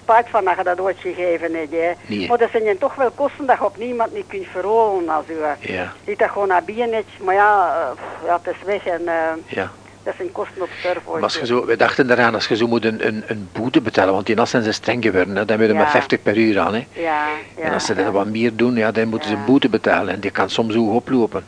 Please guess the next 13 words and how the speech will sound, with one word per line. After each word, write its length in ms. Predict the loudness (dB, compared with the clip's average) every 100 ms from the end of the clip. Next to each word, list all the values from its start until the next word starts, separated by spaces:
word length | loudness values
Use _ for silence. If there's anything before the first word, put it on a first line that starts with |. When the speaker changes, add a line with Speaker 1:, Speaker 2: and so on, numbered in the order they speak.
| -8
Speaker 1:
Ja. 300 | -6 -6 -8 -10 -14
Speaker 2:
En 140 | -10 -6
dan 80 |
zeggen 180 | -4 0
ze, 60 | 4
"Oh, 300 | 6 8 6
dat 160 | 4 2
is 300 | 0 -4 -10 -16 -20 -20 -16
een 140 | -8 -4
Speaker 1:
Noer, 160 | 0 0
Speaker 2:
beetje." 180 | 0 -4 -2
Speaker 1:
noer 240 | 2 2
geld. 280 | 4 2